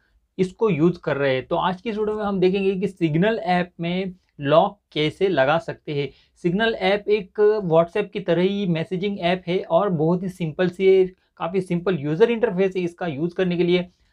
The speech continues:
तो आज की इस वीडियो में मैं आपको बताऊंगा कि सिग्नल ऐप में ऐप लॉक कैसे लगाया जाता है।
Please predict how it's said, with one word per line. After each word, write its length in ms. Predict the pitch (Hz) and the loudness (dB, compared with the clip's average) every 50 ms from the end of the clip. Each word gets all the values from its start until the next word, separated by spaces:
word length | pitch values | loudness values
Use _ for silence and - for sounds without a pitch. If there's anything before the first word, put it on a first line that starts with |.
| _ _ - | _ _ -2
तो 60 | 208 | 0
आज 260 | 196 185 190 196 185 | 2 2 2 0 -2
की 100 | - 214 | -4 -6
इस 100 | 208 180 | -4 -2
वीडियो 180 | 196 202 202 196 | -2 -2 -2 -2
में 100 | 196 196 | -4 -2
मैं 120 | 175 170 170 | -2 0 0
आपको 240 | 170 165 - - | 0 0 -2 -4
बताऊंगा 400 | 175 175 170 170 170 170 175 175 175 | -4 -2 2 2 2 2 2 0 -2
कि 140 | 175 - 185 | -2 -6 -10
सिग्नल 440 | 185 - 170 160 180 214 240 240 | -6 -4 -2 0 0 0 0 0
ऐप 280 | - 170 170 170 175 - _ 185 | -2 -2 -2 -2 -4 -6 _ -10
में 320 | 185 196 202 214 240 247 _ _ _ _ _ _ _ - | -8 -6 -6 -6 -8 -8 _ _ _ _ _ _ _ -6
ऐप 240 | - 185 214 220 220 | -4 -2 -2 0 2
लॉक 360 | 190 170 160 156 165 165 - _ - | 4 4 6 4 4 2 0 _ -8
कैसे 340 | 160 151 147 - 180 180 190 | -6 -6 -6 -2 0 0 0
लगाया 400 | 190 165 131 135 131 131 135 139 165 | 0 0 -2 0 0 0 -2 -2 -2
जाता 360 | 175 196 190 185 185 175 160 | -2 -2 -2 0 0 0 0
है। 260 | 147 131 117 107 101 | 0 -2 -6 -8 -12